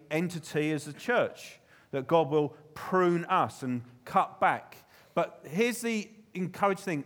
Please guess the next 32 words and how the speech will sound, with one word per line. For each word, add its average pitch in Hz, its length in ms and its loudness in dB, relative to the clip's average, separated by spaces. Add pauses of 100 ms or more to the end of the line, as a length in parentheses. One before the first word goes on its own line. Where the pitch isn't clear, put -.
Every 226 420 0
branch 156 500 0
that 151 320 -4
does 190 500 2 (280)
bear 143 220 4
fruit, 117 460 -2
he 151 140 -2
prunes. 135 640 0 (280)
So 180 320 4 (120)
we 196 200 0
have 240 240 0
to, 190 60 -6
when 196 120 0
we're 185 100 2
looking 269 360 0
at 277 60 2
what's 254 160 0
going 226 200 2
in 214 100 -2
the 202 80 0
church, 180 320 -2
we 151 120 -2
look 208 320 0
at 214 80 -2
the 208 80 -2
church 156 320 -2
from 143 240 -2
a 139 60 -2
biblical 160 500 -4
perspective. 123 560 -6
We 123 80 -6
say, 123 340 0